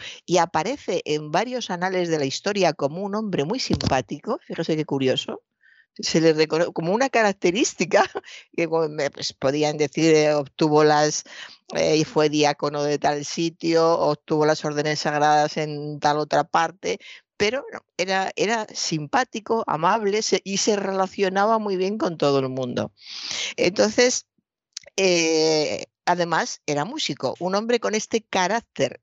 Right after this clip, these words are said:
tan, tan atractivo, digamos, que además, eh, era un músico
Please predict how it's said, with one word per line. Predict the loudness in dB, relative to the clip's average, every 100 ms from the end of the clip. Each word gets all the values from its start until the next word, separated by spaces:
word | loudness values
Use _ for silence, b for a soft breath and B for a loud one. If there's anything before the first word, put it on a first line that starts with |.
| _ -4
tan, | -2 -2 -8 -10 -10 -10 -8 -8 -6 -8 -2
tan | 0 0 0
atractivo, | -2 0 -2 -2 -2 0 2
digamos, | 2 0 0 -2 -6 -8 B B B B B 0
que | 2
además, | 2 0 0 0 -4 -4
eh, | 0 2 2 0 0
era | 0 2
un | 0 -4
músico | -4 -4 0 -2